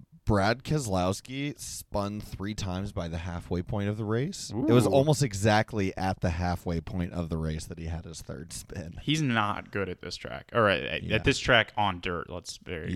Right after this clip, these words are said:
Speaker 1: Yeah.
Speaker 2: be very, very
Speaker 1: Yeah.
Speaker 2: specific. Um, yeah, him and Hamlin and certain guys, like, they're big old haters, and, uh, they have a right to be because they suck
Speaker 1: Yeah.
Speaker 2: at, at this
Speaker 1: Yeah.
Speaker 2: track.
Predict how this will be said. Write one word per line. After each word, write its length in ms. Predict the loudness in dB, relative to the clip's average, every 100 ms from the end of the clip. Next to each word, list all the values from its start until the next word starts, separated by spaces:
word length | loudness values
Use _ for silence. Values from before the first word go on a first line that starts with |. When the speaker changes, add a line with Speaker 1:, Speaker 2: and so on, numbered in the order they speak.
| -4
Speaker 1:
Yeah. 80 | -4
Speaker 2:
be 140 | -8
very, 240 | -6 -8 -6
very 160 | -6
Speaker 1:
Yeah. 60 | -6
Speaker 2:
specific. 560 | -6 -8 -6 -8 -10 -8
Um, 280 | -8 -8 -14 _ _ _ _
yeah, 140 | 4
him 400 | 4 4 4 0
and 140 | -4 -6
Hamlin 640 | 0 0 0 -2 -2 -4
and 160 | -8 -6
certain 280 | -4 -2 0
guys, 440 | 2 2 0 -4
like, 300 | -6 -6 -8 -18 _ _ _ _ _ _
they're 440 | -4 2 2 2
big 180 | 0 -2
old 220 | -2 -2
haters, 500 | -4 -4 -6 -12 -16 -14
and, 420 | -8 -6 -6 -6
uh, 300 | -4 -4 -4 -2
they 100 | -2
have 120 | -2
a 40 | -2
right 200 | -2 -2
to 80 | -6
be 180 | -6
because 320 | -6 -8 -10 -6
they 160 | -6
suck 420 | -6 -6 -6 -8 -20 _ _ _ _ _ _
Speaker 1:
Yeah. 240 | -4 4 4
Speaker 2:
at, 160 | 4
at 120 | -4
this 120 | -6 0
Speaker 1:
Yeah. 220 | 0
Speaker 2:
track. 40 | 0